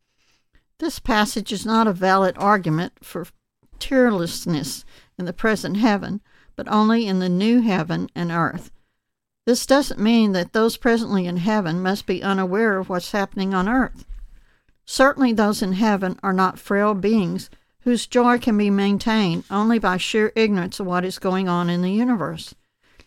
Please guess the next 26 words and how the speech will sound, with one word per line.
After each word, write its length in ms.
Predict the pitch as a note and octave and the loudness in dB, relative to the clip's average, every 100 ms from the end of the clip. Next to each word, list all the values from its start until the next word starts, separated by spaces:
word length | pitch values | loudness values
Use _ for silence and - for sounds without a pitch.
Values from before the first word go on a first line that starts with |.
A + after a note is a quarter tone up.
| _ | _
In 120 | A3 G#3+ | -2 0
fact, 480 | B3 A#3 G#3+ - - | 2 2 0 -6 -6
even 280 | A#3+ B3 A#3+ | -2 2 2
if 160 | A3+ | 2
our 140 | G#3 F#3+ | 0 2
knowledge 480 | G3 G#3 G3+ F3+ - | 2 2 0 -2 0
did 260 | A3+ C4 | 2 2
produce 420 | - F3+ F#3+ F#3 | 0 -2 0 -2
some 240 | - F#3 F#3 | -4 -4 -4
sadness 540 | - A3+ G#3+ G3+ F3 | 0 2 2 0 -2
in 120 | F3+ | -2
heaven, 440 | F3 G#3+ F#3+ D#3 F#3+ _ _ _ - | 0 0 0 -4 -6 _ _ _ -4
we 100 | G3 | 2
don't 280 | A3 G3 F#3+ | 4 4 2
know 160 | F#3 | -2
for 160 | F#3 F3+ | -2 -8
sure 300 | - G#3 F#3+ | -4 -2 0
it 120 | - | -2
would. 440 | F#3+ G#3 D#3+ B2+ - _ _ _ _ _ - | -2 0 0 -2 -8 _ _ _ _ _ 0
The 140 | A#3+ | 4
old 260 | C4+ D4+ G#3 | 4 4 2
order 380 | F#3 F3+ F#3+ | 4 2 0
hasn't 360 | G#3 A3 B3+ G3+ | 2 0 0 0
yet 280 | G3+ F3+ - | 0 0 -2
passed 360 | A3+ G3 - | -2 -2 -4
away. 520 | G#3+ A3 A#3+ F#3 F3+ | -2 0 0 -2 -8